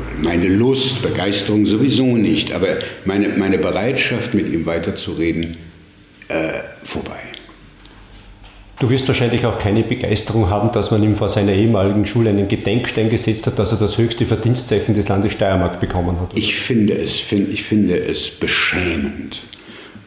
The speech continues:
Speaker 1: äh, dass es immer noch Menschen gibt, die sich für solche Sachen einsetzen. Ich habe damals, äh, beobachtet die Beerdigung von ihm in Altaussee.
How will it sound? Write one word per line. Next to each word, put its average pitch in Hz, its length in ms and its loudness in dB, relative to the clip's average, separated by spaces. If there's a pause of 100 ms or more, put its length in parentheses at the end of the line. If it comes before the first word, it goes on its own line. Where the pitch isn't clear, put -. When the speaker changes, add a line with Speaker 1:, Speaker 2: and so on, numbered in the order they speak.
Speaker 1:
äh, 87 280 -2 (640)
dass 87 240 -2
es - 420 -2
immer 123 340 4
noch 131 300 4
Menschen 98 580 2
gibt, - 520 -6
die 92 80 -2
sich 85 240 -6
für 85 140 -4
solche 71 400 -4
Sachen 65 440 -8
einsetzen. - 520 -10
Ich - 160 -6
habe 92 200 -4
damals, 92 680 0 (560)
äh, 85 160 -2 (120)
beobachtet 123 1000 0 (840)
die 101 80 -4
Beerdigung 92 640 0
von 71 280 -6
ihm 64 200 -8
in 65 140 -10
Altaussee. - 580 -10